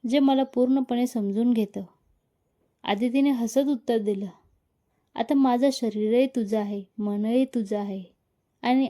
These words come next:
आयुष्यही." त्या रात्री त्यांनी प्रेम केलं, हळूवार, खोल आणि पूर्ण.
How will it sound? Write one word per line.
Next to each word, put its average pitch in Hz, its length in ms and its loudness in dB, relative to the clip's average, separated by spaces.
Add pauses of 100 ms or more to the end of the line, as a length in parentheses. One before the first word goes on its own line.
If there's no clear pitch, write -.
आयुष्यही." 220 680 -4 (1160)
त्या 254 160 4
रात्री 247 300 -2
त्यांनी 233 280 -2
प्रेम 226 420 -2
केलं, 202 300 -6 (360)
हळूवार, 220 520 0 (600)
खोल 233 400 0 (180)
आणि 226 200 -2
पूर्ण. 214 540 -4